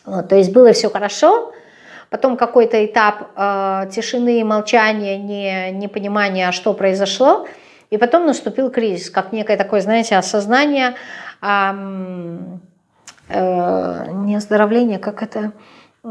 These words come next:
как человек, знаете, как протрезвел и понял, что что-то идёт не так, да, что-то, что-то меня не удовлетворяет. Почему? Как прозрел, да, то есть здесь идёт как прозрел, человек увидел, э,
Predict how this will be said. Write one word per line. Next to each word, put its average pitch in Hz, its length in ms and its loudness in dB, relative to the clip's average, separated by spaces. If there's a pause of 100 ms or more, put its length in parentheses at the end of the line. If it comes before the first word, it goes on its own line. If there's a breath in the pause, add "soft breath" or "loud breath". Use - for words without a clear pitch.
(120)
как - 240 -4
человек, 269 360 6
знаете, 262 280 2
как - 240 -6
протрезвел 240 560 2
и 302 140 -4
понял, 247 460 2
что 202 600 -2
что-то 302 480 0
идёт 285 280 4
не 247 120 2
так, 233 300 0
да, 226 220 2
что-то, 262 460 2
что-то 254 320 -4
меня 254 300 2
не 254 140 2
удовлетворяет. 226 880 2
Почему? 247 600 0 (1300 loud breath)
Как 247 200 0
прозрел, 277 460 2 (120)
да, 214 260 -10
то 208 80 -8
есть 190 120 -8
здесь 226 220 -10
идёт 233 180 -4
как - 240 -8
прозрел, 285 480 4
человек 262 440 2
увидел, 220 640 2
э, 180 1300 -4